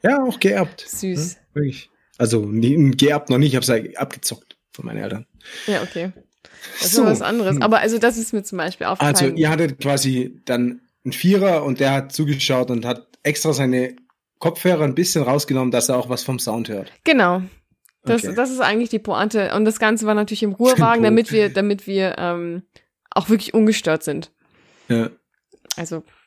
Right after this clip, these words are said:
Speaker 2: ganz klar. Handyfreie
Speaker 1: Ja, vielleicht
Speaker 2: Zone,
Speaker 1: wollte
Speaker 2: weil
Speaker 1: er auch
Speaker 2: keiner
Speaker 1: einfach
Speaker 2: will davon
Speaker 1: vielleicht
Speaker 2: Videos machen.
Speaker 1: Äh, vielleicht wollte er auch einfach was hören und halt, aber nicht, dass die Leute ihn ansprechen, weißt du?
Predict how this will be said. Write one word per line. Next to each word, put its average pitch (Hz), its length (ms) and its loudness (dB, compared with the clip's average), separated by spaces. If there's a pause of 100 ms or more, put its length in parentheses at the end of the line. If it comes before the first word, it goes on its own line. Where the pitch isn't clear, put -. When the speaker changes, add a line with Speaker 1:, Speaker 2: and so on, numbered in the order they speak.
Speaker 2:
ganz 175 240 -4
klar. - 320 -12
Handyfreie 214 440 4
Speaker 1:
Ja, - 60 6
vielleicht 135 160 4
Speaker 2:
Zone, 254 180 6
Speaker 1:
wollte 254 80 4
Speaker 2:
weil 208 80 4
Speaker 1:
er 165 60 0
auch - 40 -4
Speaker 2:
keiner 226 220 4
Speaker 1:
einfach 214 120 2
Speaker 2:
will 226 120 6
davon 214 280 2
Speaker 1:
vielleicht 160 180 2 (320)
Speaker 2:
Videos 185 340 -2
machen. 165 300 -10 (540)
Speaker 1:
Äh, 120 220 -4 (260)
vielleicht 147 400 2
wollte 160 200 4
er 170 60 4
auch 131 80 -2
einfach 147 320 -4
was - 240 -4
hören 175 260 0
und 127 220 -2
halt, 123 340 -2
aber 123 160 2
nicht, 135 160 2
dass 131 140 -2
die 127 80 2
Leute 123 240 2
ihn 117 80 2
ansprechen, 107 500 -4
weißt 131 200 -8
du? 208 40 -4